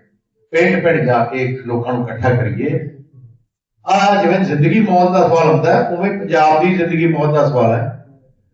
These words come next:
ਆਪਾਂ ਰਹਿਣਾ ਇੱਥੇ, ਆਪਣੇ ਬੱਚਿਆਂ ਨੇ ਇੱਥੇ ਰਹਿਣਾ ਹੈ। ਹੁਣ ਤਾਂ ਬਾਹਰਲੇ ਅਮਰੀਕਾ, ਕੈਨੇਡਾ, ਆਸਟ੍ਰੇਲੀਆ ਨੇ ਵੀ ਬੰਦ ਕਰਤਾ ਜੀ ਉੱਥੇ,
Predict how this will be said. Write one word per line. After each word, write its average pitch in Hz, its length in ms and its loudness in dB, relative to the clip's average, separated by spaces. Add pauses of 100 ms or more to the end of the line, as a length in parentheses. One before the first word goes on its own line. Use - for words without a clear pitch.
(540)
ਆਪਾਂ 147 360 0
ਰਹਿਣਾ 190 240 2
ਇੱਥੇ, - 340 0
ਆਪਣੇ 165 240 2
ਬੱਚਿਆਂ - 360 -2
ਨੇ 196 60 2
ਇੱਥੇ 120 340 0
ਰਹਿਣਾ 123 220 0
ਹੈ। - 360 -8 (300)
ਹੁਣ 175 120 -4
ਤਾਂ 196 180 0
ਬਾਹਰਲੇ 220 500 2
ਅਮਰੀਕਾ, 170 420 0
ਕੈਨੇਡਾ, 180 320 0
ਆਸਟ੍ਰੇਲੀਆ 180 520 2
ਨੇ 202 100 0
ਵੀ 196 60 -2
ਬੰਦ 165 220 0
ਕਰਤਾ 147 380 -2
ਜੀ 143 80 -4 (960)
ਉੱਥੇ, 156 460 -2